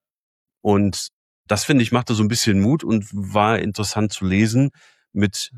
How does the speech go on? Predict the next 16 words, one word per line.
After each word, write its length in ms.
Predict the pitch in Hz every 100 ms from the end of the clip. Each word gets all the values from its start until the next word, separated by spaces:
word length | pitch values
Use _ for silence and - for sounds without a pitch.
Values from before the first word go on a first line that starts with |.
| -
welchen 720 | 98 110 131 - 120 110 98
Fähigkeiten 840 | - 143 151 123 - 104 104 104
man 200 | 98 98
dann 280 | 95 95 92
in, 380 | 87 92 90 90
jetzt 320 | 131 - -
schon 320 | - 135 143
oder 220 | 92 107
auch 160 | 73 95
in 100 | 98
Zukunft 520 | - 123 110 104 -
dann 200 | 82 92
seinen 220 | 92 87
Lebensunterhalt 560 | 123 214 - 82 82 73
verdienen 300 | 76 76 67
kann. 160 | -